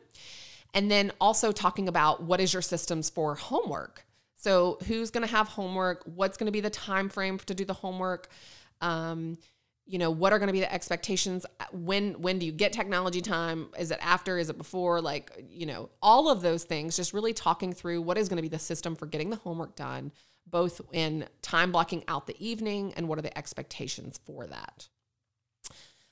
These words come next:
Uh, the other quote unquote system or activity or routine to talk about is actually activity. Um, each of my kids are very, very different. Um,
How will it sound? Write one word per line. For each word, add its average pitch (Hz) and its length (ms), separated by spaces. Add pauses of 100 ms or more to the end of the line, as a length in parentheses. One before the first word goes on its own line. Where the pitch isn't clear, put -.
(100)
Uh, 180 260
the 185 220
other 254 260
quote 190 260
unquote 185 320
system 190 500
or - 160
activity 175 480
or 165 60
routine 165 340
to 160 60
talk - 180
about 160 200 (100)
is 269 420
actually 180 500
activity. - 640 (480)
Um, 175 240
each 285 160
of 247 140
my 202 100
kids 202 320
are 185 140
very, 180 320
very 160 260
different. 190 600
Um, 165 520